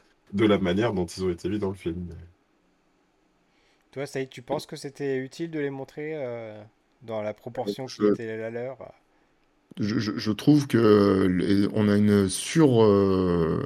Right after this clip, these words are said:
Speaker 3: une, c'est une overdose, moi, que je fais, en fait, de Goku et de Vegeta, parce qu'à chaque fois qu'ils les montrent, ils sont en train de se castagner. Euh, toujours. Alors, je comprends qu'il y a un aspect compétitif entre les deux personnages, qui dure depuis maintenant, euh, très longtemps.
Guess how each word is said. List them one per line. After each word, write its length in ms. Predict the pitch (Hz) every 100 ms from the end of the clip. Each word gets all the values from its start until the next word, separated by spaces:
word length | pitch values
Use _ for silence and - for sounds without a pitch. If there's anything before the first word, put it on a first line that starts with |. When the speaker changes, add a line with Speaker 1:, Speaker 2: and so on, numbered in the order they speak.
| -
Speaker 3:
une, 360 | - - 87 87 - 87
c'est 180 | 85 113
une 60 |
overdose, 480 | 131 151 135 135 147
moi, 120 | 113
que 100 | 104
je 80 | 98
fais, 140 | - 120
en 80 |
fait, 300 | 110 127 127
de 360 | 92 87 87 87 - _ _
Goku 100 | 143
et 40 |
de 80 | 107
Vegeta, 500 | 101 101 95 98 110
parce 160 | 98 90
qu'à 80 | 95
chaque 180 | 95
fois 120 | 90 127
qu'ils 160 | 110
les 60 | 98
montrent, 280 | 104 123 -
ils 40 |
sont 120 | -
en 40 | 85
train 120 | 101
de 60 |
se 80 | 127
castagner. 500 | 131 98 107 95 98 127 - _ _ _ _ _ -
Euh, 560 | - 90 87 82 82 82
toujours. 360 | - 95 98 110
Alors, 120 | 90
je 80 | 85
comprends 200 | 95 117
qu'il 120 | 107
y 40 | 95
a 0 |
un 80 |
aspect 200 | 90 -
compétitif 560 | 101 95 90 92 - -
entre 180 | 90 92
les 80 | 95
deux 100 | 101
personnages, 640 | 92 - 120 143 117 87
qui 120 | - 87
dure 220 | 98 92
depuis 240 | 87 -
maintenant, 480 | 90 90 107 101 82
euh, 120 | 76 - _ _ _ _ _ _ _ -
très 140 | - -
longtemps. 420 | 98 160 147